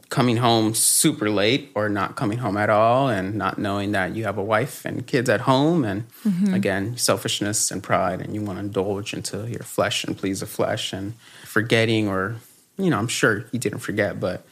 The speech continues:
Speaker 1: you know, you have a wife at home and kids at home and, you know, so priorities were not all there. And so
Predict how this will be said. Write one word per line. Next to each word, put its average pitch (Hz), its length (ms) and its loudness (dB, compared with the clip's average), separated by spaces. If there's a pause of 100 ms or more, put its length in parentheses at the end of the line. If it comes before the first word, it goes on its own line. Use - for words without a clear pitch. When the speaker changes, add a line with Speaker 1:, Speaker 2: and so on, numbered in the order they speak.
(300)
Speaker 1:
you 120 80 0
know, 104 160 -2
you 101 140 -2
have 90 640 -4
a 120 40 -10
wife 95 260 -2
at 95 80 -6
home 95 300 -6
and 98 120 -10
kids 90 260 -6
at 92 100 -8
home 98 320 -6
and, 110 180 -8 (440)
you 131 100 2
know, 95 80 0
so - 160 -2
priorities 104 560 0
were 92 100 -2
not 90 240 -4 (100)
all 104 160 -4
there. 101 360 -2 (340)
And - 140 0
so 104 360 2